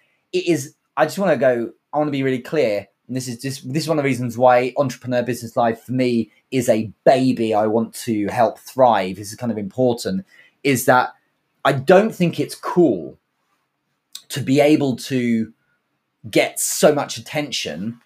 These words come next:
We're so lucky we've got these, these, uh, things like platforms like LinkedIn, YouTube, whatever, to get so much attention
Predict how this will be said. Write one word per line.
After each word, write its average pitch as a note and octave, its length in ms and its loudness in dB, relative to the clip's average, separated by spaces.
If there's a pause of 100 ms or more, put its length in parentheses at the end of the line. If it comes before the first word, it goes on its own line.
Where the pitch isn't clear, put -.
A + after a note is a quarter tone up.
(200)
We're C3 140 4
so E3 280 4
lucky C3 500 2
we've A#2 240 0
got B2+ 200 2
these, A2+ 260 -4 (240)
these, A#2 500 -6
uh, A2+ 160 0
things A#2 360 -2
like G#2+ 360 -2 (180)
platforms A2+ 400 -2
like A2 100 0
LinkedIn, A2 600 -4 (360)
YouTube, A2+ 440 0
whatever, G#2 560 2
to A#2+ 80 -6
get A#2+ 240 2
so C3 100 -4
much A#2+ 160 -4
attention A2 600 -6